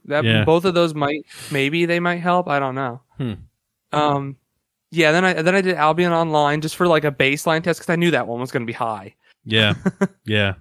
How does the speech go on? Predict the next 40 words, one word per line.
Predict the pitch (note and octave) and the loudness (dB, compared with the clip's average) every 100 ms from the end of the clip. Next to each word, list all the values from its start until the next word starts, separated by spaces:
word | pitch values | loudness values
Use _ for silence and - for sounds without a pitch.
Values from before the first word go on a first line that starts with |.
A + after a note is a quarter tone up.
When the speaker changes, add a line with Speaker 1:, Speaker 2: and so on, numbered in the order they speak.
| - | -4
Speaker 1:
Um, | D3+ C3+ C#3+ - | -2 -2 -6 -2
that | D#3+ | 2
was | F3 | 2
a | E3+ | 4
hundred | F3+ F3 D#3+ | 4 4 2
thirty | E3 D#3+ D3 | 4 4 4
F | C#3 - | 0 -2
P | C3+ | -2
S. | B2+ C#3 | -2 -2
Like, | C3+ C3 | -4 -2
that | C#3+ D#3 | 0 0
was | D#3 | -2
where | C3+ D#3 | 2 4
it | D#3 | 4
was | C#3 | 2
at. | C#3+ A#2+ A2+ | 0 -2 -4
No | C3 | -4
matter | C#3+ D3+ | -2 0
where | D3 D3+ | 2 2
I | |
was, | D#3+ C#3+ C#3 | 2 2 0
was | C3+ C3 | -4 -6
pretty | - C3+ | -2 -2
much | B2+ C#3 | -2 -4
at | |
a | C3+ | -4
hundred | C3+ C3 B2+ | -4 -4 -4
thirty. | B2 A#2+ A#2 | -4 -2 -4
That | A#2 | -6
was | A#2+ | -2
Speaker 2:
Yeah. | A2+ G#2+ | 2 4
Speaker 1:
what | G#2 | 4
I | B2 | 0
was | A#2 | -4
getting. | - A#2+ A#2+ A#2 _ _ | -6 -4 -4 -6 _ _
Speaker 2:
I | C3+ | 0
Speaker 1:
But | D3+ F3 | 4 4
then | D#3+ D#3+ | 4 2
I, | E3 D#3+ | 2 2
I, | D#3 | 0